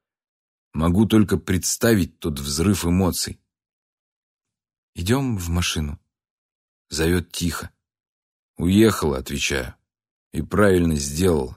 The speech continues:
схватили бы". "Ты сможешь удерживать пятно?" "Держу, слепые".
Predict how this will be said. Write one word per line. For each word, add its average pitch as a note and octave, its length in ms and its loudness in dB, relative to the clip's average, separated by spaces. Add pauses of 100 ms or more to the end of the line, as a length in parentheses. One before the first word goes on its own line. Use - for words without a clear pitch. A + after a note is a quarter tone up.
(120)
схватили D2+ 580 -4
бы". B1+ 160 -14 (1200)
"Ты G2 140 -2
сможешь B2 720 -2 (460)
удерживать G#2+ 580 0
пятно?" G#2 460 0 (640)
"Держу, F2 520 2
слепые". F2 720 2